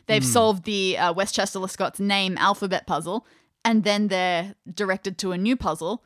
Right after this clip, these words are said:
Speaker 1: which also has words and letters, and so they think,
Speaker 2: They
Speaker 1: "Ooh, is that the same sort of puzzle?" And no, 'cause I wouldn't reuse a puzzle, but they think that it's still related enough that it might be the same
Speaker 2: Hmm.
Speaker 1: puzzle. So that's a tricky thing to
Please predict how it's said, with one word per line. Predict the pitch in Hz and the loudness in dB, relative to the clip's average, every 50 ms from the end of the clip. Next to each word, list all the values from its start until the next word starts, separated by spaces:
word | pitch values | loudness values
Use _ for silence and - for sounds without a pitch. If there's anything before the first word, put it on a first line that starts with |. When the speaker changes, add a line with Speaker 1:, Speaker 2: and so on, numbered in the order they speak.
| _ | _
Speaker 1:
which | - 185 190 - | -6 -4 -2 -2
also | 170 180 - - - | -2 -2 -2 -2 -2
has | 208 175 170 - | -2 -4 -4 -2
words | 175 190 175 165 185 202 - | -2 0 2 2 0 0 -2
and | - 185 190 196 | -4 -4 -2 0
letters, | 214 226 233 - 143 - 185 190 | 0 0 0 -2 -4 -6 -6 -4
and | 180 202 | -4 -4
so | 180 185 | -4 -2
they | 170 156 | -2 -2
think, | 147 135 139 143 | 0 0 0 2
Speaker 2:
They | - | 4
Speaker 1:
"Ooh, | 254 233 202 214 | 4 4 4 4
is | - 220 180 | 2 2 2
that | 220 - | 2 2
the | 214 | 2
same | 208 - 247 226 214 214 | 0 2 2 4 4 2
sort | 202 208 190 175 | 2 0 0 -2
of | 180 - | -2 -2
puzzle?" | - 220 220 180 190 190 190 - - - - _ _ - | -2 -2 -2 -2 -6 -10 -12 -14 -20 -20 -20 _ _ -2
And | 185 190 175 160 160 - - _ _ _ _ _ - | -2 0 0 -2 -4 -8 -10 _ _ _ _ _ -10
no, | - 190 180 160 170 | -6 -4 -4 -4 -2
'cause | - 196 175 170 | -2 -4 -2 -2
I | 170 156 | -2 -4
wouldn't | 175 180 165 165 - | -4 -4 -6 -6 -8
reuse | 160 185 175 165 160 170 165 | -6 -6 -6 -6 -6 -6 -8
a | 185 | -6
puzzle, | 151 202 185 180 170 151 180 | -2 -2 -2 -2 -2 -4 -2
but | 185 202 - 156 | -2 -2 -2 -2
they | 180 160 | -6 -6
think | - 165 139 113 | -6 -8 -10 -8
that | 151 143 | -10 -12
it's | 127 - - | -10 -10 -12
still | - - - 185 151 135 139 160 - _ _ _ _ _ _ _ _ _ _ - | -10 -6 -6 -4 -4 -4 -6 -10 -14 _ _ _ _ _ _ _ _ _ _ -8
related | 190 190 202 190 175 175 165 175 - - 196 190 | -2 0 0 0 0 -2 -4 -4 -4 -6 -4 -2
enough | 208 214 214 226 302 - - - | -2 2 2 2 0 0 -4 -4
that | 190 160 | -4 -4
it | - | -2
might | - 160 139 - | -4 -4 -4 -4
be | - 151 | -8 -10
the | - - | -10 -10
same | - - - 165 160 175 | -8 -4 -4 -4 -4 -4
Speaker 2:
Hmm. | - | -4
Speaker 1:
puzzle. | 180 160 165 175 226 240 269 - _ _ _ _ _ _ _ _ _ _ | -4 -6 -4 -2 -2 -2 -2 -4 _ _ _ _ _ _ _ _ _ _
So | _ - - 247 | _ -2 0 2
that's | 262 269 - - | 2 2 0 -2
a | |
tricky | 226 - 226 202 - 196 | -4 -4 -4 -4 -4 -6
thing | - 180 156 143 151 - | -6 -6 -6 -6 -8 -6
to | - 156 139 123 143 190 196 | -6 -6 -6 -6 -8 -10 -12